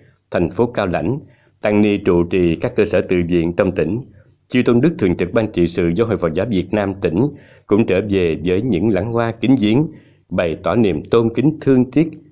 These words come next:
đến cố Đại lão Hòa thượng. Các phái đoàn Hội Liên hiệp Thanh niên tỉnh, Công an tỉnh Đồng Tháp, Thành đoàn Sa Đéc, Liên đoàn Lao động thành phố Sa Đéc, các cơ quan ban ngành, chính phường xã thuộc thành phố Sa Đéc cũng thân lâm trở về lễ đường,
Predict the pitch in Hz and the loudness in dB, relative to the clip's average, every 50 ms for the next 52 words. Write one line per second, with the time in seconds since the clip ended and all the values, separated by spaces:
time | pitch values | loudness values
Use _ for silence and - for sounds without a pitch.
0 | _ _ - 101 104 123 123 - - - 135 104 87 85 82 78 104 110 98 92 | _ _ -4 -2 -2 -2 -2 0 0 2 2 2 0 -2 -2 -4 -6 -4 -4 -4
1 | 80 - - - 90 82 73 76 87 92 - _ _ _ _ _ _ _ - 127 | -4 -4 -2 -2 -2 0 -2 -2 -6 -12 -18 _ _ _ _ _ _ _ -4 -4
2 | 127 - 131 123 110 101 95 87 85 82 80 92 87 85 92 113 107 107 87 - | -2 0 0 2 4 4 4 4 2 0 0 0 2 2 2 2 0 0 -4 -4
3 | - 101 101 101 101 95 92 95 85 80 90 117 135 135 - - 101 98 95 92 | 0 2 2 2 2 2 2 0 0 2 2 2 2 2 2 0 2 2 2 0
4 | 87 82 82 85 110 104 98 82 78 78 - 107 131 147 123 - - - _ - | 0 0 0 -2 0 2 2 0 0 -2 -2 -2 -4 -4 -4 -8 -14 -20 _ -6
5 | - 87 85 80 85 80 73 71 - - 101 90 87 95 117 139 - - - - | -2 0 0 2 2 0 0 -4 -4 -4 -2 -2 0 0 -2 -2 -4 -8 -16 -20
6 | - - _ - 113 117 110 98 98 82 82 101 104 90 82 78 85 85 98 87 | -20 -16 _ -2 0 2 4 4 4 2 2 2 0 2 0 0 0 -2 -2 -2
7 | 78 73 - 101 120 127 - - 98 87 82 85 85 76 - - - - - - | -4 -2 0 0 0 0 0 -2 -2 0 0 0 -2 -2 -4 -8 -16 -20 -20 -20
8 | _ _ - 127 123 - 214 185 - 107 92 90 87 98 98 95 92 92 85 76 | _ _ -4 -4 0 2 0 2 2 2 0 0 0 0 0 0 0 0 0 -2
9 | 73 71 95 - 113 131 170 170 - 104 90 82 76 - - 82 78 82 - - | -4 -6 -6 -2 0 2 2 2 2 2 2 2 0 -2 -4 -4 -2 -2 -4 -2
10 | - 101 95 - 80 78 - - 107 - - 90 85 92 110 127 - - - - | -2 -2 -2 -2 -4 -4 -4 -4 -4 -2 -2 -2 0 0 -2 -2 -4 -10 -18 -20
11 | - - _ _ - 90 82 98 117 117 123 110 101 95 98 98 95 92 87 - | -20 -20 _ _ -2 0 0 0 0 0 2 2 2 2 2 2 0 0 -2 -2
12 | - 90 85 95 104 104 95 85 76 80 82 82 95 123 113 107 98 85 - | -2 -2 -2 0 0 0 0 0 0 0 -2 -2 0 2 4 4 4 2 0